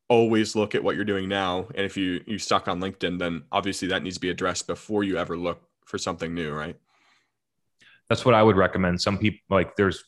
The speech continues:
Speaker 2: there's the one-off, right? There's that one
Speaker 1: Yeah.
Speaker 2: company that, like, didn't have anything working and went into TikTok and had a lot of success in B two B, right? But what I'm saying is for the audience that that usually is not what happens. <laughs>
Speaker 1: Mm-hmm.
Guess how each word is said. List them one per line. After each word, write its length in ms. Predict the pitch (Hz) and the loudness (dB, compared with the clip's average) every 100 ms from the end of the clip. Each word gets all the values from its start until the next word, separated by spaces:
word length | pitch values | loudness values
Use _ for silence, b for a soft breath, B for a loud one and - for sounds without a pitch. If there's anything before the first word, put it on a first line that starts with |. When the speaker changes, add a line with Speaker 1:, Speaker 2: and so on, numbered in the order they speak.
| _ | _
Speaker 2:
there's 180 | 107 101 | 0 2
the 100 | 113 | 2
one-off, 600 | 95 95 95 87 82 - | 2 2 2 2 2 2
right? 200 | 92 92 | 2 2
There's 200 | 101 90 | 0 2
that 200 | 104 85 | 0 0
one 180 | 104 104 | -4 -4
Speaker 1:
Yeah. 60 | 92 | -2
Speaker 2:
company 500 | 101 85 85 82 82 | 0 0 -2 -6 -2
that, 220 | 85 80 | 0 0
like, 260 | 85 80 - | 0 -2 -6
didn't 220 | - 107 104 | -4 -2 0
have 160 | 104 | 0
anything 340 | 104 95 98 101 | 0 0 0 2
working 380 | 101 98 90 | 2 2 -4
and 160 | 87 87 | -4 -4
went 180 | 98 101 | -2 0
into 160 | 95 | -2
TikTok 560 | 90 - 101 - 82 85 | -4 -4 -4 0 0 0
and 100 | 87 | -2
had 140 | 95 | 0
a 60 | 95 | 2
lot 200 | 90 95 | 4 2
of 120 | 92 | 2
success 420 | - - 107 95 | -4 -2 0 0
in 100 | 95 | -2
B 120 | 92 92 | -2 -2
two 80 | 90 | -2
B, 400 | 98 92 85 - b b b b _ | 0 0 -2 -8 b b b b _
right? 340 | 82 87 87 - _ _ _ | 0 2 0 -6 _ _ _
But 280 | 90 82 82 | 2 2 2
what 100 | 87 | -2
I'm 80 | |
saying 400 | 85 117 98 92 | 0 0 2 0
is 80 | 87 | -4
for 140 | - 92 | -4 0
the 80 | |
audience 420 | 92 85 85 80 - | 2 2 0 -4 -4
that 200 | 78 - _ | -4 -4 _
that 260 | 92 76 82 | -2 -2 0
usually 440 | 101 107 98 95 | 2 4 4 4
is 140 | 90 82 | 2 2
not 180 | 82 64 | 0 0
what 120 | 80 | -2
happens. 640 | 76 - - - 104 - - | -4 -6 -10 -4 -2 -4 -8
<laughs> 60 | _ _ _ _ - | _ _ _ _ -10
Speaker 1:
Mm-hmm. 280 | 101 98 | -6 -4